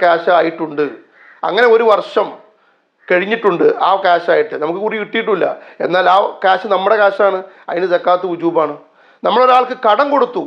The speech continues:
ഒരു ലക്ഷം രൂപ, അത് കൊടുത്തിട്ട് രണ്ട് വർഷമായി, ആ രണ്ട് വർഷത്തിൻ്റെ സക്കാത്ത്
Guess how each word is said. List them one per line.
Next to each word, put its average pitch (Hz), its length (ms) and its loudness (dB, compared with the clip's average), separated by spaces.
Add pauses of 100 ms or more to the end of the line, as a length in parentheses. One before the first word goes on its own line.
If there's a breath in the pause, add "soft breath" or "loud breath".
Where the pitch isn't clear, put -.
(120)
ഒരു 185 140 -2
ലക്ഷം 196 300 -6
രൂപ, 139 160 -8 (400 loud breath)
അത് 185 180 2
കൊടുത്തിട്ട് 226 380 2
രണ്ട് 220 260 0
വർഷമായി, 220 440 2 (100)
ആ 165 40 0 (100)
രണ്ട് 180 240 -2
വർഷത്തിൻ്റെ 196 420 -4
സക്കാത്ത് 185 320 0